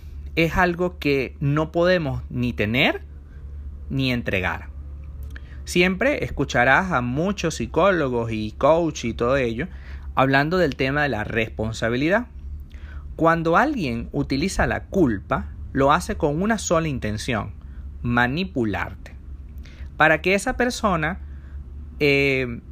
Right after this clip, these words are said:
se sienta incómoda con esto que ha ocurrido,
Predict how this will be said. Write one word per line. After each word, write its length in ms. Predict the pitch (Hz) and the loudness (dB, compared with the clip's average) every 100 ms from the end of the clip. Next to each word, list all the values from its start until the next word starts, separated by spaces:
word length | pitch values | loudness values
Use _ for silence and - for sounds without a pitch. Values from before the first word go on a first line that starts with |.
| - - | -14 -12
se 280 | - - 151 | -8 0 0
sienta 720 | 143 - 214 214 156 110 - | 0 0 0 0 0 0 0
incómoda 1000 | - 147 135 123 - 220 190 127 131 - - - | 0 0 0 0 2 2 2 2 0 -2 -8 0
con 200 | 127 135 | 2 2
esto 320 | 139 - 170 | 0 0 -2
que 120 | 156 | 4
ha 80 | 120 | 4
ocurrido, 640 | 127 - 214 226 139 127 | 4 2 0 0 0 0